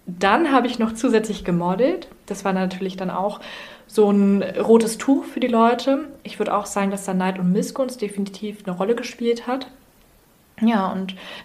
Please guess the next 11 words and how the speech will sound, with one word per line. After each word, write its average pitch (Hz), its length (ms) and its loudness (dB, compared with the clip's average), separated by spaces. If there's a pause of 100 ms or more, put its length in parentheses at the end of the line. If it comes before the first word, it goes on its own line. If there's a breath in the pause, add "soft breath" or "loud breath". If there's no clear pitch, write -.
kam 214 180 2
so 202 100 -2
eins 202 300 2
zum 190 160 -4
anderen. 262 520 -2 (500 loud breath)
Ich 226 200 -2
finde, 277 320 4
dass 214 240 -2
ich 208 280 -2 (240)
wirklich 262 800 -2
immer 208 540 2